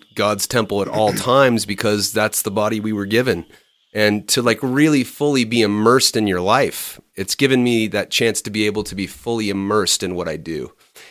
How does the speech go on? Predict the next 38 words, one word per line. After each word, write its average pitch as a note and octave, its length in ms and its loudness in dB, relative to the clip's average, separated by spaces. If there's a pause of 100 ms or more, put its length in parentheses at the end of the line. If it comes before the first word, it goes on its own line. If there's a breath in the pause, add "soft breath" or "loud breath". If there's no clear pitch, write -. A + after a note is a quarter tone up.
And F#2+ 140 -2
that F#2+ 120 -2
every A#2+ 280 2
single G#2 300 0
moment G2+ 420 0
is, F2 200 -6
is, F2+ 600 -6
is, F2 560 -6 (320)
is F#2+ 160 -8
given A#2 300 0
to - 100 -2
me A#2 80 4
as F#2+ 100 0
a F#2 60 -6
gift. G2+ 600 -2
It's - 160 -10
a, E2+ 160 -4 (120)
it's - 160 -8
a G2 40 -8
beautiful G#2+ 360 -4
gift G2 480 -4
just - 220 -4
to A2 60 -10
be G2 120 -4
alive, F2+ 500 -2 (340 soft breath)
to A2 80 0
experience D#3+ 520 0
suffering, D#2+ 500 -4 (180)
like, G2 200 -8
the A#2 60 0
miracle B2+ 460 4
of F2 120 -4
that, F#2+ 360 0 (480)
the G#2 60 0
miracle A#2 420 6
of, G2 140 -2
wow, G2 540 2
my, G2 560 -2